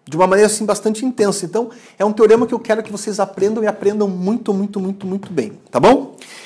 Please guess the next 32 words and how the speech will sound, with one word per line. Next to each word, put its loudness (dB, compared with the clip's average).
Então, 4
olha 6
aqui 0
pra 2
mim, 0
gruda 2
o 8
olho 6
no -4
quadro. 0
Imagine 2
a 2
situação 0
aqui, 0
ó, 2
que 4
eu 8
representei 2
no 0
quadro. 2
Então, 2
um 4
corpo 2
de -6
massa 0
M 2
tem 2
uma 2
certa 0
velocidade 0
V 0
zero 2